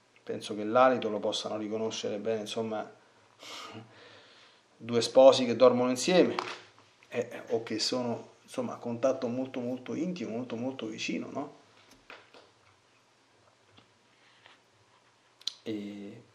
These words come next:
pensare a, alle esperienze del tutto singolari di Luisa, che ovviamente le ammiriamo, le contempliamo perché sono sue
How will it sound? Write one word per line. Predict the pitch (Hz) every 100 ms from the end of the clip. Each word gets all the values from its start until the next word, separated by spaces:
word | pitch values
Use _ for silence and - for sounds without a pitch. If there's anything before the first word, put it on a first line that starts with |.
| -
pensare | 147 135 - 175 170 131 110 110
a, | 110 110 107 107 107 107 - - - _ _ _ _ _ _ _ _ _ _ _ _ _ _ _ _ _ _ _ _ _ _ _ _ _ _ _ -
alle | 113 120 113
esperienze | 113 - 117 117 127 131 123 - 110 107 107 104 107 - - - - - _ _ _ _ _ _ _ _ _ _ _ -
del | 107 107
tutto | 143 127
singolari | 117 117 117 127 123
di | 113
Luisa, | 113 120 104 104 113 - - _ _ _ _ _ _ _
che | - -
ovviamente | 113 107 107 104 104 - - -
le | - 107 104
ammiriamo, | 101 104 104 113 113 104
le | 101
contempliamo | 101 101 - - 117 117 104 98
perché | 104 104
sono | - 107 101
sue | - 113 110 110